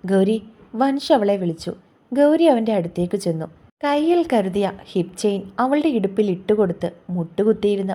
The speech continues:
പല്ലുകൊണ്ട് അവൻ മുറുക്കി. അത് സാരിയുടെ ഉള്ളിലേക്ക് ആക്കി വെച്ച് അവൻ എഴുന്നേറ്റു. എല്ലാം പെട്ടെന്ന് കഴിഞ്ഞു. ഗൗരി അനങ്ങാതെ ശ്വാസം വിലങ്ങിയതുപോലെ നിന്നു. വൻഷ് അവളുടെ മുഖത്തേക്ക് വിരൽ ഞൊടിച്ചു. അപ്പോഴാണ്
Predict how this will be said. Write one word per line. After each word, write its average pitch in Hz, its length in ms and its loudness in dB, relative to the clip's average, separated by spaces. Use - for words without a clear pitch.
പല്ലുകൊണ്ട് 254 560 0
അവൻ 185 200 -2
മുറുക്കി. 165 380 -6
അത് 294 180 -2
സാരിയുടെ 269 540 0
ഉള്ളിലേക്ക് 247 480 0
ആക്കി 185 260 -4
വെച്ച് 196 260 -4
അവൻ 170 220 -6
എഴുന്നേറ്റു. 165 520 -4
എല്ലാം 170 360 -2
പെട്ടെന്ന് 190 440 -2
കഴിഞ്ഞു. 165 380 -2
ഗൗരി 311 340 2
അനങ്ങാതെ 202 500 -2
ശ്വാസം 180 540 -4
വിലങ്ങിയതുപോലെ 185 680 -2
നിന്നു. 165 300 -6
വൻഷ് 277 400 -2
അവളുടെ 247 260 2
മുഖത്തേക്ക് 190 600 -4
വിരൽ 156 360 -6
ഞൊടിച്ചു. 180 380 -6
അപ്പോഴാണ് 185 560 -2